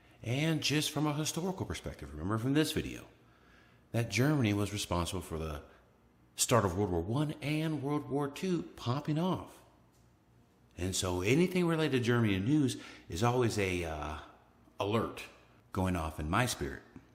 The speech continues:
the Holy Spirit. But check out what this article states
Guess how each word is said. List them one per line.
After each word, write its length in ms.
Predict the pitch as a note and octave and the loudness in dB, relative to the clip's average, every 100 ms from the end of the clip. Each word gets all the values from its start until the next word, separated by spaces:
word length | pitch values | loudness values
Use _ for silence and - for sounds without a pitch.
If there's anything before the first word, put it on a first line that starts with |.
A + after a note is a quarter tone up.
| - | -10
the 100 | D#2 | 0
Holy 260 | A#2+ A2 | 4 4
Spirit. 320 | D#2 - - - - _ - - _ _ _ _ - | 2 -4 -10 -12 -20 _ -20 -20 _ _ _ _ -2
But 460 | C#3 C#3 - - - - - | 0 0 -8 -18 -20 -18 -4
check 220 | - A3 | 0 2
out 100 | A#3+ | 2
what 140 | A#3+ | 0
this 180 | A3+ G#3 | 0 -2
article 460 | - C3+ C#3 - B2 | 2 2 2 -2 -4
states 560 | - F#3 - - - | 0 0 0 -4 -10